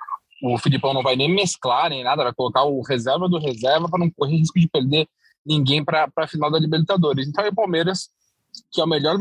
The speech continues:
visitante do Campeonato Brasileiro, ainda não perdeu fora de casa, é, aproveitar esses números e a situação do Atlético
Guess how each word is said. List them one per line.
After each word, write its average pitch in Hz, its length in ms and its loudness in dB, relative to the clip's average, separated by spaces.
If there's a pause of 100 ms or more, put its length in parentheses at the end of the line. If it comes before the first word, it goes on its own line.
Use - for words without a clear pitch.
(100)
visitante 175 640 0
do 151 100 0
Campeonato 135 380 -2
Brasileiro, 139 340 0
ainda 151 100 2
não 143 140 -2
perdeu 147 280 0
fora 160 200 0
de 165 100 2
casa, 147 400 -2 (440)
é, 127 160 0
aproveitar 156 600 0
esses 143 280 -4
números 139 400 0
e 143 60 4
a 143 60 2
situação 156 320 -6
do 170 60 0
Atlético 190 560 -4